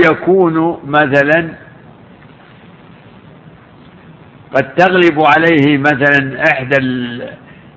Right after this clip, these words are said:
يعني النوعية، يعني تغلب عليه الذكورة، ثم بعد ما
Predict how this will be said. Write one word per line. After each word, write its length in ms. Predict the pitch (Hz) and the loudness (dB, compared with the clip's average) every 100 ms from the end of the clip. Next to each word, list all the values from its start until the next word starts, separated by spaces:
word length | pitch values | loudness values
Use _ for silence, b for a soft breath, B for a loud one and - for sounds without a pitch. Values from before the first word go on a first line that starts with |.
| - 131 127 123 120 123 117 123 123 | -4 -2 -2 -4 -2 -2 -2 -2 0
يعني 300 | 120 123 127 127 120 127 - - - - - | 0 0 -4 -4 -8 -10 -14 -20 -20 -20 -16
النوعية، 1000 | - 123 135 143 127 160 147 135 139 107 - - - - - - - B B B B - - - | -10 -4 -2 0 2 2 2 4 2 -2 -16 -20 -20 -20 -20 -20 -20 B B B B -20 -16 -4
يعني 180 | 117 117 | -4 0
تغلب 280 | 139 143 135 | 0 2 2
عليه 180 | 143 139 | 2 0
الذكورة، 680 | 120 127 - 156 165 143 - - - - - - | -2 -6 -4 -2 -2 -4 -10 -20 -20 -20 -4 2
ثم 360 | 262 269 240 | 2 2 0
بعد 580 | 220 208 196 180 175 170 | 2 4 4 4 4 2
ما 300 | 165 165 | 4 2